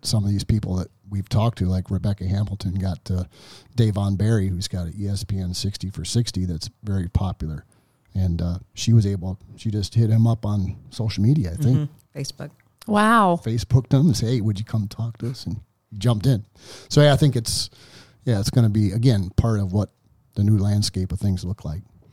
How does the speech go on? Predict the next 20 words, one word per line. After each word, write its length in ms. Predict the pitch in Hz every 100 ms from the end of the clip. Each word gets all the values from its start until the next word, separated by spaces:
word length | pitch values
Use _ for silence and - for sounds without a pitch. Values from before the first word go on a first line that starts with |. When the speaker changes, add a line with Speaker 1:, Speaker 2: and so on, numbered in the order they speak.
| _ _ -
Speaker 3:
You 80 |
know, 80 | 349
I 140 | 294 320
hope 300 | 403 - -
that's 320 | 254 - -
true. 360 | - 214 196
I 140 | 202 226
know, 340 | 254 269 254
um, 300 | 226 214 190
people 460 | 190 247 240 214 190
were 360 | 190 190 180 180
very 680 | 175 208 208 202 196 190 - _ _
willing 680 | 190 202 233 233 214 185 180
to 220 | - 196
reach 300 | 185 208 -
out 260 | 190 190 -
to 180 | 202 190
educators 760 | 185 190 - 185 175 175 175
during 520 | - 185 180 180 175 175
covid, 560 | 190 185 180 180 175